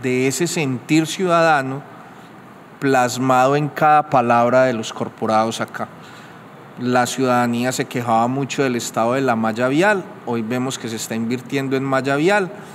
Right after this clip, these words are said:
y queremos que la malla vial tenga una inversión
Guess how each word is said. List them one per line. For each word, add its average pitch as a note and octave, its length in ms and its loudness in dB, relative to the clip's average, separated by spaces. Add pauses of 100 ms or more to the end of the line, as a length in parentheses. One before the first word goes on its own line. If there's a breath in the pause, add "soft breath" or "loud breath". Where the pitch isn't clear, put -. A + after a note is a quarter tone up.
(360 loud breath)
y A#2+ 540 0 (320)
queremos C#3 960 0 (520)
que A#2+ 100 -4
la A#2+ 160 0
malla B2 420 0
vial C#3+ 500 2 (520)
tenga C3+ 280 -2
una D3 160 -2
inversión A#2+ 840 -4